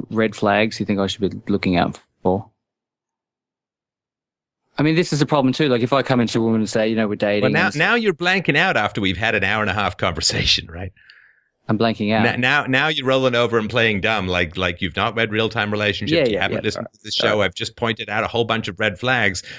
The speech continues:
Speaker 2: Now you're rolling over in some passive aggressive way, and s-, as if we haven't talked, saying, "But what do I look for, and what do I," like, come on.
Speaker 1: No, sorry,
Speaker 2: You,
Speaker 1: I'm,
Speaker 2: you,
Speaker 1: I'm
Speaker 2: that's not
Speaker 1: fogging
Speaker 2: fair, right?
Speaker 1: because I, I can't. I, I actually
Speaker 2: 'Cause
Speaker 1: have
Speaker 2: it's
Speaker 1: no
Speaker 2: overwhelming.
Speaker 1: visual image in my mind of what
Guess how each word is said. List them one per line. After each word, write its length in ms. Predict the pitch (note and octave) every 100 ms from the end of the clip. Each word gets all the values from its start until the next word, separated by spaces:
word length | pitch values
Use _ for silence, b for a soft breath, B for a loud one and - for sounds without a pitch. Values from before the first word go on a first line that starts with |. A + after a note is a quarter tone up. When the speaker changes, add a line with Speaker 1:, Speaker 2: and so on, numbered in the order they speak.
| B
Speaker 2:
Now 140 | A#2+ B2
you're 160 | B2+
rolling 300 | G#2+ A2+ G#2
over 240 | G#2+ A#2+ A2
in 80 |
some 160 | G#2 A2
passive 400 | F#2 A#2+ A#2+ G#2+
aggressive 400 | G#2 A2 A2 G2+
way, 240 | G#2+ A#2
and 100 | G#2+
s-, 120 | G2 G2
as 180 | A#2
if 140 | C3 A#2+
we 100 | A#2
haven't 280 | G#2 G#2 G#2
talked, 280 | B2 A2
saying, 220 | - A2 G#2+
"But 140 | -
what 220 | - B3+ C4
do 80 |
I 80 | E3
look 280 | E3+ C4+ -
for, 200 | G3 D3
and 100 | E3
what 160 | F#3 F#3+
do 140 | F#3
I," 100 | E3
like, 300 | D#3 C#3+ -
come 160 | - C3+
on. 160 | D#2+ - _ _ _
Speaker 1:
No, 100 | -
sorry, 300 | C3+ C#3+ B2+
Speaker 2:
You, 60 | A#2
Speaker 1:
I'm, 160 | A#2+ A#2+
Speaker 2:
you, 160 | B2+
Speaker 1:
I'm 140 | C3 B2+
Speaker 2:
that's 280 | B2 A#2 -
not 120 | G2
Speaker 1:
fogging 280 | C#3 C#3+ C3
Speaker 2:
fair, 80 | A2+
right? 120 | G#2
Speaker 1:
because 220 | F#2+ A#2
I, 200 | A2 G#2+ - -
I 140 | A#2
can't. 460 | A2+ - A#2+ A#2 - _ _ _ _ _ _
I, 160 | B2 C3
I 200 | A#2 C#3
actually 240 | D3 -
Speaker 2:
'Cause 80 | -
Speaker 1:
have 100 | B2+
Speaker 2:
it's 40 | A2 B2
Speaker 1:
no 60 |
Speaker 2:
overwhelming. 240 | C3+ C3 A3+
Speaker 1:
visual 320 | B2 B2 G2+
image 580 | - A#2 A2 G2+ - - - _ _ _ _
in 100 | A#2+
my 140 | A2 G#2+
mind 400 | G2 G2+ G2 F#2+
of 180 | F#2+
what 260 | G#2+ G2 -